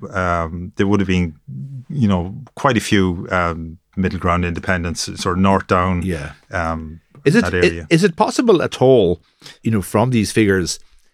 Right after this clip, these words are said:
Speaker 1: uh, to estimate, you know, the relative proportions of, as it were, traditional unionists and traditional nationalists, um, you know, who form the, or cultural unionists, cultural nationalists who form the Alliance,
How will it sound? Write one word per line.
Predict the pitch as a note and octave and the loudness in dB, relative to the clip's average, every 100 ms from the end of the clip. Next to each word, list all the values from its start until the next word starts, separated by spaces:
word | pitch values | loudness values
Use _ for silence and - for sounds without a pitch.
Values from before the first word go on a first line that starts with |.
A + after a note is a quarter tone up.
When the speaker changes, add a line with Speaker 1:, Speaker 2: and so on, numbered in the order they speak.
| _ _ _ | _ _ _
Speaker 1:
uh, | - - | -16 -8
to | - G#2+ | -2 -2
estimate, | A#2 A#2+ A2 G2 - - _ _ _ _ _ _ _ _ _ | 0 2 2 2 -2 -16 _ _ _ _ _ _ _ _ _
you | A2+ | -2
know, | G2+ | 0
the | E2+ F#2+ | 2 2
relative | A2 A#2+ A2+ G2 | 4 4 2 -6
proportions | G2+ - A2 A#2 - G2 F2 | -10 0 2 2 0 -2 -4
of, | - G#2+ F#2 - - | -4 -2 -2 -8 -6
as | F#2+ | -4
it | F#2+ | -2
were, | G2 | -2
traditional | - - F#2+ A#2 - A2+ F#2+ | -2 -2 2 2 2 0 0
unionists | F2+ G#2+ G#2+ F2+ E2+ - | 2 0 0 -2 -4 -6
and | F#2+ | -8
traditional | - F#2+ A2 - G2 E2+ E2+ | -6 -4 -2 -2 -4 -4 -6
nationalists, | G2+ G2 - G2 E2 - - - _ _ _ _ _ | -6 -6 -4 -6 -6 -8 -12 -12 _ _ _ _ _
um, | - F#2+ F#2 E2+ E2 - _ _ _ _ _ | 0 2 4 0 -4 -12 _ _ _ _ _
you | A2 | 0
know, | G2 | 2
who | G#2+ | 0
form | - A2+ G#2+ G#2 | 2 6 6 4
the, | F#2+ F#2 F2 - _ _ | 0 0 -4 -10 _ _
or | E2+ | -10
cultural | - B2 - F#2+ | 0 0 2 0
unionists, | F2 F#2 E2+ - | 2 0 0 -2
cultural | G#2 F#2 F2+ | -4 -2 -2
nationalists | F2 G2+ G2+ E2+ - - - - - _ | 0 -2 -4 -6 -6 -14 -14 -20 -20 _
who | - | -4
form | E2+ G#2 G#2 G#2 F2+ F2+ - _ | 0 2 4 4 4 -4 -10 _
the | E2+ F#2 | -4 -2
Alliance, | F2+ F#2 F#2+ F2+ D#2+ - | 0 2 2 0 -4 -8